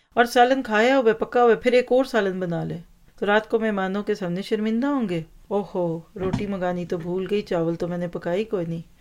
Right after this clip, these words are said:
वैसे मैंने छः सालन तो बना दिए।" कुछ लोग ये करते हैं दीन के नाम पे। इल्ला माशाल्लाह, अल्लाह ताला हम सबको बचा के रखे। तो अपने माइंड को हमेशा स्विच on रखिए।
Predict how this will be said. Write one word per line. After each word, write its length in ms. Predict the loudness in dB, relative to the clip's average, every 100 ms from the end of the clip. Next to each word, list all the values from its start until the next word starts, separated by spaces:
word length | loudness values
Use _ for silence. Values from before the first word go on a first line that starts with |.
| 2
वैसे 220 | 2 4
मैंने 220 | 0 -2
छः 260 | -2 0 0
सालन 360 | 2 0 0
तो 120 | -4 -4
बना 300 | -2 -2 -4
दिए।" 240 | -6 -10
कुछ 280 | -8 -6 -2
लोग 140 | -2
ये 120 | 0
करते 320 | 0 -2 -2 -8
हैं 100 | -4
दीन 180 | -4
के 140 | -4 -4
नाम 240 | -6 -6
पे। 160 | -10 -16 _ _ _ _ -6
इल्ला 240 | -2 -2
माशाल्लाह, 640 | -2 -4 -8 -10 -10 -10 -16 _ -6
अल्लाह 180 | -4
ताला 220 | -2 -4 -4
हम 160 | -6
सबको 340 | -8 -10 -10 -12
बचा 240 | -10 -10
के 200 | -12 -12
रखे। 320 | -16 -14 -16 -18 _ 0
तो 80 | 2
अपने 260 | 2 -4
माइंड 380 | -2 -2 -2 -6
को 360 | -6 -4 -4 -8 -14 -8
हमेशा 840 | -4 -2 0 0 0 -4 -6 -8 -10 _ -20 -20 -20
स्विच 420 | -12 -4 -4 -2 -2
on 200 | -2 -2
रखिए। 420 | -6 -8 -12